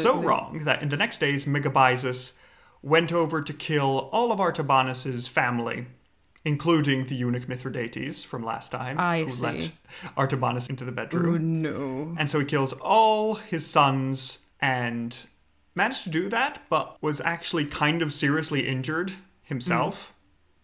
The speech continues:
Speaker 1: Mm.
Speaker 2: Megabyzus, I mean.
Speaker 1: Yes.
Speaker 2: However, he managed to recover from his wounds and
Speaker 1: Okay. That's
Speaker 2: live a long, fulfilling life
Speaker 1: Okay,
Speaker 2: that we'll
Speaker 1: this is
Speaker 2: look forward to.
Speaker 1: <laughs> This is so much, 'cause, like, Megabyzus knew about the plot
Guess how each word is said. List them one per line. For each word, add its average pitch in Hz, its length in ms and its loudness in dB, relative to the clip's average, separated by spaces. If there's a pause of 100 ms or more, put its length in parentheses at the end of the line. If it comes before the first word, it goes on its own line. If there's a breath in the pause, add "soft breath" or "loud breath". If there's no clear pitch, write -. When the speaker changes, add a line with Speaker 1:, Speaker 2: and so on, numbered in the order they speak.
(180)
Speaker 1:
Mm. 139 120 -4
Speaker 2:
Megabyzus, 143 460 -2
I 151 80 0
mean. 185 300 -6 (160)
Speaker 1:
Yes. - 360 -6 (180)
Speaker 2:
However, 185 360 0
he 180 140 -2
managed 156 400 4
to 135 260 2 (100)
recover 165 460 4
from 143 200 2
his 127 140 0
wounds 120 480 -4
and 123 380 -10 (360)
Speaker 1:
Okay. 226 440 -4 (640)
That's 180 340 4
Speaker 2:
live 160 120 4
a 147 40 2
long, 143 300 4
fulfilling 147 460 0
life 135 320 4
Speaker 1:
Okay, 285 340 2
Speaker 2:
that 262 60 2
we'll - 100 4
Speaker 1:
this 277 180 4
is 294 80 2
Speaker 2:
look 254 120 0
forward - 420 2
to. - 180 -10
Speaker 1:
<laughs> - 60 -20 (240)
This 254 280 -2
is 285 100 0
so 220 240 0
much, 170 400 -2
'cause, 220 180 0
like, 202 240 0
Megabyzus 240 760 2 (100)
knew 269 360 4
about 196 300 2
the 180 80 0
plot 170 460 -2